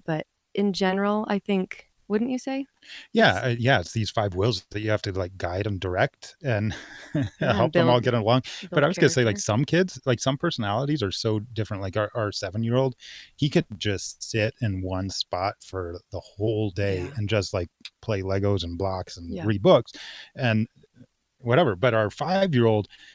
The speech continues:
Speaker 2: he needs constant interaction
Speaker 1: Oh, yeah.
Speaker 2: with as many people as
Speaker 1: Yeah.
Speaker 2: possible.
Speaker 1: He's very
Speaker 2: <laughs> So,
Speaker 1: extroverted.
Speaker 2: if all of our
Speaker 1: <laughs>
Speaker 2: kids were like our seven-year-old,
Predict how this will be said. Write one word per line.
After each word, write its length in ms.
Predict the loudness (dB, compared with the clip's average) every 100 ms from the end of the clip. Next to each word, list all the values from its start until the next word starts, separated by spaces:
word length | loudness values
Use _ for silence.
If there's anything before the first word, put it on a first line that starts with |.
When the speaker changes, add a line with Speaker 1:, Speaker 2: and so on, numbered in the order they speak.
| _ _ _ -16 -14
Speaker 2:
he 400 | -6 0 4 6
needs 360 | 6 4 2 -2
constant 1000 | -10 -2 0 2 2 0 0 0 0 -4
interaction 1000 | -4 -2 2 2 2 0 -4 -4 -4 -4 -4
Speaker 1:
Oh, 120 | -4
yeah. 240 | -6 -4
Speaker 2:
with 240 | -2 0 -2
as 140 | 0
many 320 | 2 4 2
people 340 | 0 -2 -2 -4
as 100 | 0
Speaker 1:
Yeah. 100 | 2
Speaker 2:
possible. 500 | 2 0 -6 -8 -14 _ _
Speaker 1:
He's 140 | 0 2
very 180 | 6 8 8
Speaker 2:
<laughs> 100 | 6
So, 100 | 6
Speaker 1:
extroverted. 680 | 6 4 4 2 0 0 4
Speaker 2:
if 200 | 6 6
all 140 | 6
of 100 | 8
our 100 | 8
Speaker 1:
<laughs> 140 | 8 6
Speaker 2:
kids 320 | 4 2 -4 -12 -14 0
were 160 | 4 6
like 240 | 6 4
our 120 | 0
seven-year-old, 680 | 2 2 2 2 0 0 -4